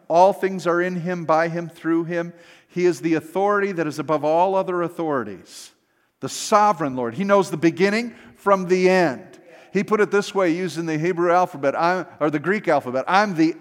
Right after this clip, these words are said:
Alpha and the Omega." What, what would he say if he was using the English alphabet?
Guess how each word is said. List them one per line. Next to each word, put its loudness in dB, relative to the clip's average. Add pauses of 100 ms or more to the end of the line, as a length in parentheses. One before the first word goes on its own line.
Alpha 6 (1000)
and 0
the 2
Omega." 2 (800)
What, 6
what 2
would 2
he -4
say -2
if 0
he -4
was -6
using -8
the -6
English 0
alphabet? -4